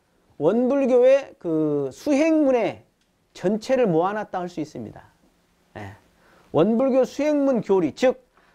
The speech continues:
삼학팔조 전체를 모아서 한마디로 표현한 것이 정각 정행이다 또는 공부의 요도다. 아, 이렇게 표현할 수가 있는 것이죠.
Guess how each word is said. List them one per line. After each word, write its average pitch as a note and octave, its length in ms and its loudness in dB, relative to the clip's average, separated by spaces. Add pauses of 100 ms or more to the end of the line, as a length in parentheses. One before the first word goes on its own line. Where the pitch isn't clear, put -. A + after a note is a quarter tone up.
(120)
삼학팔조 C#4 1080 0
전체를 G#3 640 0
모아서 G#3+ 640 2
한마디로 E4 640 2
표현한 C4+ 360 0
것이 C#4+ 320 2 (540)
정각 G3 520 -2
정행이다 F#3 600 -4 (360)
또는 D4 320 4 (960)
공부의 G3+ 540 0
요도다. G3 480 0 (920)
아, A2 180 -10
이렇게 G3+ 420 0
표현할 F3+ 340 -2
수가 B2+ 340 -4
있는 B2+ 220 -4
것이죠. A#2+ 500 -8